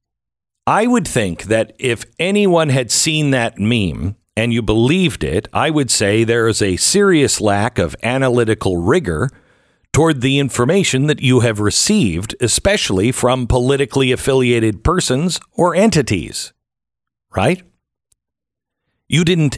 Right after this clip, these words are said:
adequately examine or question the materials and the motives of those providing them. Now, that was part of the Durham report,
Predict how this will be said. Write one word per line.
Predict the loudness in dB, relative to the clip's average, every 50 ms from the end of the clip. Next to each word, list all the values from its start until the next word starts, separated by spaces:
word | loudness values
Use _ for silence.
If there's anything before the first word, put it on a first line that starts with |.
| -4 -2
adequately | 0 0 2 0 0 0 0 0 0 2 0 0 0 0 -2 -2
examine | -4 -2 -2 -2 0 0 2 2 2 0 0 0 0 0
or | 0 -2 -2
question | -2 -2 -2 -2 0 0 -2 0 0 2 2
the | 2 2
materials | 2 0 0 0 0 2 2 2 2 2 2 0
and | -2 -4 -4 -2 0
the | 0
motives | 2 2 2 4 4 4 4 2 2 0 -2 -6 -8 -8 -14 _ _ _ _ _ _ -2
of | -2 0 0
those | 0 2 2 0 0
providing | 0 0 2 2 2 2 2 0 0 0 2
them. | 0 0 0 -2 -8 -14 -20 _ _ _ _ _ _ _ _ _ _ _ _ _ _ _ _ _ _ _ _ _ _ _ _ _ _ _ _ _ _ _ _ _ _ _ _ _
Now, | -2 -2 0 0 0 -2 -4 -6 _ _
that | -2 0 2 2 2
was | 2 2 0 0 -2
part | -4 -6 -4 -2 0 2 2 2 2 2 0 -2 -6 -10 -14 -14 -14 _ _ _ _
of | -2 0 2 2 2 2 2 0 -2 -4 -6 -6 -6 -8 -10 _
the | -4 -2 0
Durham | 0 0 2 2 0 0 0 0
report, | 0 0 -2 -4 -4 -6 -10 -16 _